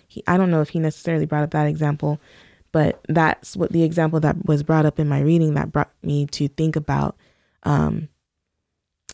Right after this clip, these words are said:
this sermon series. And he talks about, and he goes further to talk about how, like, because he walked,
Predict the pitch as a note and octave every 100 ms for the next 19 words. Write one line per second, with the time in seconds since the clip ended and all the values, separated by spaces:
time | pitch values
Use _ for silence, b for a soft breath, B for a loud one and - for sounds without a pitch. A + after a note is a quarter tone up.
0 | - D#3+ D#3 - F#3 A#3+ G#3+ - D#3 C#3
1 | C#3+ C#3+ b b b b b - E3+ E3+
2 | F3 G#3 G3 - E3 - E3 E3 F3+ G3
3 | F#3+ - B3+ C4 G#3+ F#3+ F3 F3 E3 D#3+
4 | - D#3+ D#3+ D#3 D3+ - B B B B
5 | B - E3 - A#3+ A#3+ B3 A#3 E3+ E3
6 | F3 - - -